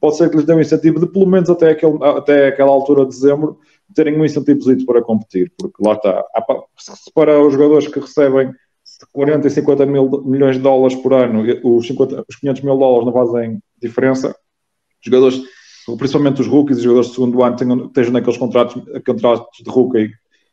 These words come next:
que, pronto, recebem do, um milhão ou, ou dois milhões, é vinte e cinco, vinte e cinco ou cinquenta por cento do salário,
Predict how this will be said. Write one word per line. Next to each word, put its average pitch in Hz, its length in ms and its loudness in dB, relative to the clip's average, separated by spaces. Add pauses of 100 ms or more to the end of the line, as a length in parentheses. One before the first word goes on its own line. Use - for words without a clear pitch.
(140)
que, 117 120 -8
pronto, 104 320 -4
recebem 117 440 -2
do, 113 280 -6
um 120 80 -2
milhão 120 380 2
ou, 113 80 2
ou 113 280 0
dois 120 140 0
milhões, 127 280 0
é 117 220 2
vinte 117 160 -8
e 113 40 -14
cinco, 127 300 -6
vinte 127 180 -2
e - 40 -20
cinco 127 200 -2
ou 120 40 0
cinquenta 123 320 -4
por - 80 -10
cento 131 200 -4
do 127 60 -14
salário, 135 400 2